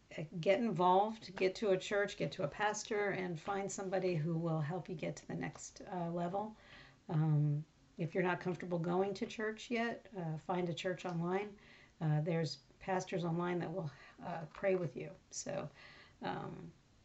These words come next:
I just encourage you, get involved. Uh, it's starting to live for Christ. That's exactly what this is, uh, what today's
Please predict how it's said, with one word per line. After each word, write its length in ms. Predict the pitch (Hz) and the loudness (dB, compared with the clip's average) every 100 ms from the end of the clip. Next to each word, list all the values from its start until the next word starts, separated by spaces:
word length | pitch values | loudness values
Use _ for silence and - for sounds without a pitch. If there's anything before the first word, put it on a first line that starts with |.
| - - | -20 -8
I 260 | 196 180 175 | -2 0 0
just 200 | 170 156 | -4 -2
encourage 400 | 175 156 214 180 | -2 0 0 0
you, 180 | 170 151 - - | -2 -6 -10 -6
get 200 | 262 294 | -4 -2
involved. 420 | 175 - 151 - - - | -2 -4 -4 -10 -14 -8
Uh, 260 | 160 - - 220 | -6 -6 -10 -8
it's 400 | 160 - - - 240 - | -10 -10 -18 -16 -16 -14
starting 380 | - 285 196 | -6 -2 2
to 80 | 277 | 6
live 280 | 226 175 170 | 8 6 4
for 120 | - | -2
Christ. 400 | - 220 175 - | -2 -2 -2 -6
That's 260 | 185 156 185 | -10 -8 -6
exactly 460 | 160 185 185 202 | -2 -2 0 0
what 200 | 175 185 | 0 0
this 220 | - 170 - | -2 -4 -4
is, 420 | - 160 - - | -6 -6 -10 -10
uh, 340 | 180 - 185 233 - - | -10 -8 -10 -14 -18 -10
what 280 | 180 175 190 | -6 -4 -4
today's 380 | - 180 175 | -4 -2 -2